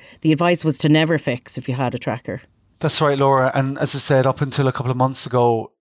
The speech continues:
Speaker 2: that would still have been the advice. But we've seen, obviously, interest rates rise quite considerably. I think we've been quite fortunate in Europe versus the U S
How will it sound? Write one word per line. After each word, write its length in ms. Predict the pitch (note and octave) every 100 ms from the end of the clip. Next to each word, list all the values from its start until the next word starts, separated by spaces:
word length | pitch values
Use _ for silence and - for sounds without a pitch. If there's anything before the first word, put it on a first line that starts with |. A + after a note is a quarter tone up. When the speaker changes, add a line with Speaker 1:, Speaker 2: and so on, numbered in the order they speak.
| _
Speaker 2:
that 200 | - B2+
would 200 | B2 A2 _
still 280 | - - C#3+
have 140 | B2 -
been 140 | A2
the 100 | A2
advice. 480 | G#2+ A#2+ A2+ A2+ -
But 300 | - C3 - - - - _ _ _
we've 200 | E3 D#3
seen, 340 | - F3 E3 D#3
obviously, 340 | C3 C3 D3+
interest 340 | C#3 - C3+ -
rates 300 | C3 - C3
rise 380 | C3 B2+ A#2+
quite 200 | - C3+
considerably. 600 | - B2 - C#3 C3+ B2+
I 80 | B2+
think 200 | - D3+
we've 120 | C#3+ C#3+
been 160 | C3+
quite 240 | - C3+ C3
fortunate 540 | - C#3+ C#3 - A#2
in 80 | A#2+
Europe 360 | B2+ C3+ D3+ -
versus 560 | B2 B2+ B2 B2+ B2 -
the 120 | B2
U 220 | A#2+ A#2+
S 320 | B2 - -